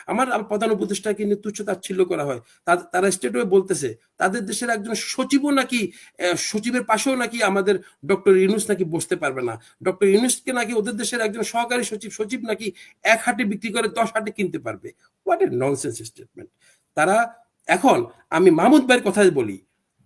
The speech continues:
ভারতের ভয়ে ইউনূস সরকার কাঁপে নাই,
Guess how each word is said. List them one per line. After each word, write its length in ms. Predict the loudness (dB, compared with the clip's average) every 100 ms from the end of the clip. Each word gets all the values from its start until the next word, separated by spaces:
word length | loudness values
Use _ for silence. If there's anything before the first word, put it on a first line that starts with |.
| _
ভারতের 640 | 2 4 4 4 4 4
ভয়ে 580 | 2 2 4 4 2 -2 -10 _ _
ইউনূস 400 | -2 2 2 2
সরকার 380 | -2 -6 -6 -8
কাঁপে 280 | -6 -12 -12
নাই, 240 | -18 -18